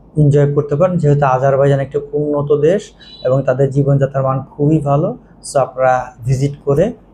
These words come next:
খুবই এনজয় ফিল করবেন। ট্রাভেলের ক্ষেত্রে আপনারা ইউরোপের যে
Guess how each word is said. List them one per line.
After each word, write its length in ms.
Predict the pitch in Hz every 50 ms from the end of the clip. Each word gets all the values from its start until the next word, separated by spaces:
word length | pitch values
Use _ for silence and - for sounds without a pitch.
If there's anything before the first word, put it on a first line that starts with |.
| _ _
খুবই 400 | - - - 151 143 147 156 151 -
এনজয় 520 | 147 143 143 139 139 143 147 151 180 226 254 - - - - - - - -
ফিল 340 | - - 160 156 151 147 143
করবেন। 360 | 143 147 143 143 139 143 170
ট্রাভেলের 540 | 170 - - 139 135 135 139 143 143 147 143
ক্ষেত্রে 260 | 143 151 151 147 160
আপনারা 240 | 151 147 - 151 156
ইউরোপের 720 | 151 151 156 151 151 151 151 151 147 147 - 156 151 143 143
যে 280 | - - 143 143 143